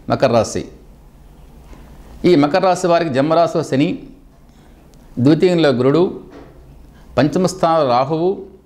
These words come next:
షష్ఠ స్థానంలో కుజుడు, అదేవిధంగా ఏకాదశ స్థానంలో కేతువు. ఈ యొక్క రాశికి గ్రహముల యొక్క స్థితి చూసినట్టయితే గురుని యొక్క స్థితి బలంగా ఉంది, కేతు యొక్క స్థితి బలంగా ఉంది, ఆరు కుజుడు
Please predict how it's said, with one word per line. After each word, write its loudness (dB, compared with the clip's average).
షష్ఠ 0
స్థానంలో 2
కుజుడు, 0
అదేవిధంగా 2
ఏకాదశ -2
స్థానంలో 0
కేతువు. -2
ఈ 4
యొక్క 0
రాశికి -2
గ్రహముల 2
యొక్క 2
స్థితి -6
చూసినట్టయితే 0
గురుని 4
యొక్క 0
స్థితి -2
బలంగా 2
ఉంది, 2
కేతు 2
యొక్క 0
స్థితి 0
బలంగా 2
ఉంది, 0
ఆరు 4
కుజుడు 2